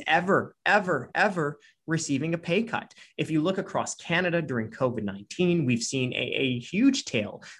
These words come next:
of two downturns where we've, we saw government job increases. And, and at least at the time that we're recording, we, we saw thousands, uh, of job losses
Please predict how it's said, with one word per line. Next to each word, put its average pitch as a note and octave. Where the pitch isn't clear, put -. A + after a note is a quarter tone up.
of A#2+
two C3
downturns A2+
where A2
we've, A2+
we A2+
saw A2+
government A#2+
job G2+
increases. E3
And, A#2+
and A2+
at A#2
least D#3+
at -
the A#2
time C#3
that A#2+
we're A2+
recording, A#2
we, B2
we C3
saw C3
thousands, C#3
uh, C3
of A#2+
job B2
losses A2+